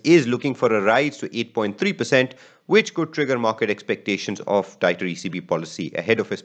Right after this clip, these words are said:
meeting in late July. China also releases official and unofficial P M I indices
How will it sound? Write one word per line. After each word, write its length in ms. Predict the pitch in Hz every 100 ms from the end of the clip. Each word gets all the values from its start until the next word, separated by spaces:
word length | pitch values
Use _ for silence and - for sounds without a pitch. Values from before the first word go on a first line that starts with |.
| -
meeting 500 | 107 185 147 123 113 -
in 220 | - 98 87
late 200 | 92 90
July. 380 | 95 113 92 - _ _ _ _
China 260 | 104 98 104
also 220 | 101 104
releases 480 | 95 113 117 104 82
official 440 | - 135 147 139
and 120 | 95
unofficial 540 | 107 117 113 - 107 95
P 260 | - 107
M 140 | 101 95
I 80 |
indices 580 | 90 92 107 151 156 -